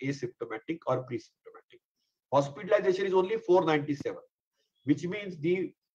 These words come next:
beds which are occupied beds are only seven point eight percent of the beds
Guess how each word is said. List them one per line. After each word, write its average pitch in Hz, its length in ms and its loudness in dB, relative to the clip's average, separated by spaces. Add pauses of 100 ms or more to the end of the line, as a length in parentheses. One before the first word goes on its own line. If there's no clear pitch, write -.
(240)
beds 190 300 6
which 190 160 -4
are 185 280 4
occupied 208 540 2
beds 151 220 8
are 143 100 8
only 160 240 2
seven 180 400 2 (240)
point 185 300 2
eight 185 200 2
percent 175 380 2
of 160 140 -2
the 160 80 4
beds 147 360 4